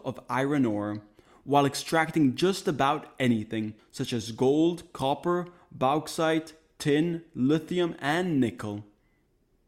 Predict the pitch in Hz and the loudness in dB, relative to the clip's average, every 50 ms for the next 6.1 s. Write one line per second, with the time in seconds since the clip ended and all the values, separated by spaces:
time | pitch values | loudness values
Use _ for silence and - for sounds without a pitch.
0 | _ _ _ _ _ _ _ _ _ _ _ _ - 165 185 185 - 190 - 208 | _ _ _ _ _ _ _ _ _ _ _ _ 4 4 4 4 4 0 0 0
1 | 240 269 - - 160 123 127 123 117 117 143 165 196 220 226 254 240 - - - | 0 0 0 -2 0 2 2 0 2 2 2 2 2 2 0 -2 -6 -4 -4 -2
2 | 156 147 180 196 - - 202 151 127 120 113 110 110 107 110 123 - - - - | -2 0 -2 -2 -2 0 2 2 2 2 0 0 0 -2 -2 -2 -4 -6 -6 -6
3 | 131 120 123 123 127 127 127 131 131 123 113 110 104 107 110 113 110 110 110 110 | -6 -4 0 2 4 4 4 2 2 2 0 0 -2 -2 -4 -2 -2 -2 -4 -6
4 | - _ - _ _ - 143 139 - - 180 196 202 - 220 208 - - 135 117 | -8 _ -20 _ _ -2 -2 0 2 2 2 2 2 2 0 -2 -2 -4 -6 -6
5 | 110 - - 135 139 165 185 - - - 180 180 185 185 185 202 202 214 220 214 | -4 -4 -2 0 0 -2 -2 -4 -6 -6 -4 -4 -4 -2 -4 -4 -4 -4 -6 -8
6 | - | -10